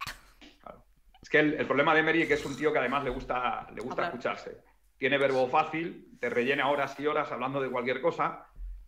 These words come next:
Speaker 1: Entonces, el tío que le gusta, que profundiza, que estos entrenadores, es como Mateu Laoz, No, yo es que "Nosotros somos un equipo porque mi coach emocional y yo porque me gusta, vamos a ver, Mateu, no tienes ni puta idea de fútbol, por mucho coach emocional que tengas, da igual".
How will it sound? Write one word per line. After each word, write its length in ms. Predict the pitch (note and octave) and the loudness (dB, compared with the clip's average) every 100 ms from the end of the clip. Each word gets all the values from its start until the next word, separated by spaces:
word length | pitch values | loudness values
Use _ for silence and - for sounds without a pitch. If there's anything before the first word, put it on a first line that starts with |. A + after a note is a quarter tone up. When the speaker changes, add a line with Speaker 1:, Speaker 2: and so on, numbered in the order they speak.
| - | -8
Speaker 1:
Entonces, 240 | C#3 C3+ | -4 0
el 140 | C3 B2 | 0 4
tío 160 | D#3 | 4
que 80 | B2 | 4
le 60 | A#2 | 0
gusta, 380 | D#3 - D#3 | 0 0 0
que 120 | - E3 | 2 -2
profundiza, 640 | A#2+ - A#2+ C#3+ - D3+ | -4 -6 -4 -4 -2 -2
que 60 | C3+ C3 | 0 -2
estos 240 | C3+ D3 | -4 -4
entrenadores, 520 | C3+ C#3 C3 D3+ C#3 | 0 0 2 4 2
es 60 | D3+ | 0
como 180 | D#3 C#3+ | -2 0
Mateu 320 | C#3 C#3 C3 | 0 0 2
Laoz, 360 | B2 D3 C3+ B2 | 2 4 2 -2
No, 140 | B2+ | -2
yo 100 | B2 | -2
es 80 | C3 | -4
que 240 | C3 A#2 - - - C3 | -8 -8 -14 -20 -14 -6
"Nosotros 560 | C3 C3 D#3 C#3+ C#3 | -4 2 4 4 0
somos 260 | D3 B2+ - | -2 -6 -4
un 80 | B2 | -4
equipo 420 | A#2+ B2 B2 A#2 | -2 0 2 4
porque 240 | A#2 A#2+ | 2 2
mi 140 | A#2 A#2 | 2 4
coach 360 | B2+ B2+ B2+ | 4 2 0
emocional 500 | A#2+ A#2+ - A#2+ B2 | 2 2 2 2 2
y 60 | A#2 | 4
yo 180 | B2+ - | 2 2
porque 180 | - | -2
me 100 | A#2+ | -2
gusta, 260 | A#2 C#3+ A2 | -2 -2 0
vamos 240 | A2+ A#2+ | 2 4
a 40 | A2+ | 2
ver, 100 | A2+ | 2
Mateu, 360 | A2 B2+ B2+ | 0 0 -2
no 120 | A#2 C3+ | -2 -2
tienes 280 | D#3+ D3 | 0 -2
ni 100 | C3 | -2
puta 240 | C3 D3+ D#3 | -6 0 2
idea 140 | D#3 | 4
de 140 | C#3+ C#3 | 4 2
fútbol, 420 | D#3+ D#3 E3+ E3 | -4 0 0 0
por 140 | C3 | -6
mucho 460 | C3+ C#3 D3+ D3+ - | -6 -2 2 2 2
coach 320 | C#3+ D3 C#3+ | 0 0 0
emocional 480 | D3 C#3 C3+ C3 C3+ | -2 -2 0 0 2
que 100 | C3+ | 2
tengas, 400 | C3 C#3 C#3+ D3+ | 2 2 2 0
da 80 | C3+ | 0
igual". 300 | C3+ G2+ F2+ | -2 -4 -10